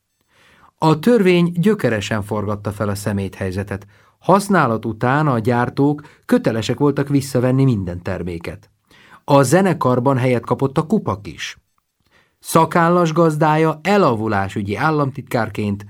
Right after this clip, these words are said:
rajta pikulázott. Okos lányt, mivel semmit nem tudott a világról, és a politika sem érdekelte, kinevezték kulturális miniszternek.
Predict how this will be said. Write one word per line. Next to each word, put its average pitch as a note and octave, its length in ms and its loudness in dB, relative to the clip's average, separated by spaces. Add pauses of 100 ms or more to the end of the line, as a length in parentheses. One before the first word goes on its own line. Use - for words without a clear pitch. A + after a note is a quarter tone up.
rajta G2+ 480 0
pikulázott. F#2 960 -10 (680)
Okos A#3 440 2
lányt, C#3 440 2
mivel G#2 280 -4
semmit G2 460 -6
nem C#3 180 -2
tudott E3 300 -2
a D3+ 40 2
világról, A#2+ 800 0
és A#2+ 300 -2
a G#2 120 -2
politika G#2+ 480 -4
sem C#3 180 -4
érdekelte, C#3+ 640 -2 (260)
kinevezték D3+ 880 0
kulturális G2+ 640 0
miniszternek. E2+ 800 -10